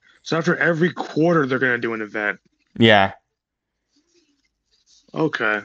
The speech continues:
Speaker 1: so Jalen Hurts' day is done. Three checkdowns.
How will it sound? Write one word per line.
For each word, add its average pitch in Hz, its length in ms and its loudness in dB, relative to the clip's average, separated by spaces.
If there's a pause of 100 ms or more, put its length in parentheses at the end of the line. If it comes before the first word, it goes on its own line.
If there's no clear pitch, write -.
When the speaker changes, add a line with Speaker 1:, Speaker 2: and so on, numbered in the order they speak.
(100)
Speaker 1:
so 110 420 -8 (120)
Jalen 135 220 -4
Hurts' 120 300 -6
day 117 100 -4
is 110 160 -4
done. 107 320 -8 (200)
Three 135 120 -6
checkdowns. 113 640 -4